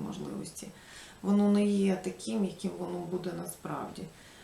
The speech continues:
Потрібно буде додатково отримувати знання, потрібно буде працювати, вкладатись, і легким даний шлях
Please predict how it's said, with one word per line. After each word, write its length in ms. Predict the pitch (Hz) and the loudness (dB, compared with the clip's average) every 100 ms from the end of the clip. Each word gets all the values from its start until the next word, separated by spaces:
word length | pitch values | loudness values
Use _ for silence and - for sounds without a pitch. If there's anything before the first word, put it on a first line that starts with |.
| - - - - - - - - - | -20 -20 -20 -20 -20 -20 -20 -20 -12
Потрібно 540 | - - 277 254 247 226 | -8 0 2 4 6 6
буде 440 | 214 196 208 202 - - - | 4 4 6 6 4 -6 0
додатково 540 | 208 208 220 - 202 190 | 4 4 2 2 4 4
отримувати 640 | 190 185 180 175 170 180 | 4 2 0 -2 -4 -6
знання, 840 | 170 175 175 175 165 156 156 165 220 233 - | -4 -4 -4 -2 0 2 0 0 0 -2 -8
потрібно 440 | 208 208 208 180 170 | -6 0 0 0 -2
буде 280 | 165 165 160 | -4 -4 -4
працювати, 600 | - 160 - 156 156 151 160 - | -4 -6 -4 -4 -4 -4 -8 -6
вкладатись, 800 | 160 160 190 247 - 202 - - | -4 0 0 -2 -4 -4 -4 0
і 160 | 202 | 4
легким 640 | 196 190 190 - - 285 220 | 6 4 2 -6 -4 -2 0
даний 280 | 185 180 | 0 0
шлях 280 | 185 - 190 | -2 -2 -2